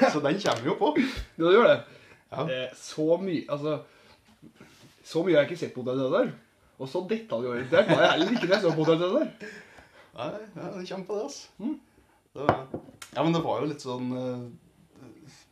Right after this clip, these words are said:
Speaker 1: på den tida så var det jo som et romskip å regne. Det var jo, wow.
Speaker 2: Ja, ja, jeg ser den. Du kunne jo se
Speaker 1: Ja.
Speaker 2: alt som var inni maskinen, og det
Speaker 1: I år,
Speaker 2: var
Speaker 1: i år to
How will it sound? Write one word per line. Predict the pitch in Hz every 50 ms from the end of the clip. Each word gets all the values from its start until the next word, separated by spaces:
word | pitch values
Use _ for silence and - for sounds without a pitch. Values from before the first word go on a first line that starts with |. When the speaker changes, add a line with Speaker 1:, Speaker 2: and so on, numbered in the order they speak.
| _ _
Speaker 1:
på | - 123 117
den | 117 117 123 135 135
tida | 139 127 107 104
så | 107 127 123 117
var | 113 107 101 104 104
det | 113 110
jo | 110 110
som | 123 123
et | 123 127 127
romskip | 131 139 127 120 - 120 113 120 -
å | 147 147
regne. | 143 139 123 110 107 - _ _ _ _ _ _ _ _ _ _ _ _ _ _ _ _ _ _ _ _ _ _ _ _ _ _ -
Det | - - - 123 120
var | 120 117 107 113
jo, | 127 131 131 131 127 127 123 - _ _ _ - _ _ _ - - -
wow. | 107 110 127 120 - - 123 - - _ _
Speaker 2:
Ja, | - 170 190
ja, | 208 143 139 139
jeg | 143 139
ser | 151 175 170
den. | 151 156 156 147 143
Du | 147 143
kunne | 151 147 147
jo | 175 170
se | - 151 147
Speaker 1:
Ja. | 143 147 151
Speaker 2:
alt | 143 139 139 135 -
som | 147 151
var | 143 151
inni | 151 139 123 117
maskinen, | 143 147 143 - 120 147 190 190
og | - 151
det | 151 156
Speaker 1:
I | 135
år, | 135 143 143
Speaker 2:
var | 139
Speaker 1:
i | 139
år | 139 139 139 139 -
to | 135 135